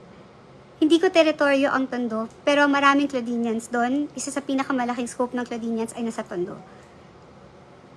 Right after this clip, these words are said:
And, um,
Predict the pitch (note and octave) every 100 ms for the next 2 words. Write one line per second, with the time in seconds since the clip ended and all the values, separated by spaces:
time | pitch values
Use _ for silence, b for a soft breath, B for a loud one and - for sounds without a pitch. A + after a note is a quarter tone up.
0 | - - - - - - - - - -
1 | - - C#4 C#4 C4+ - C4 B3 A#3+ A#3+
2 | A#3+ A#3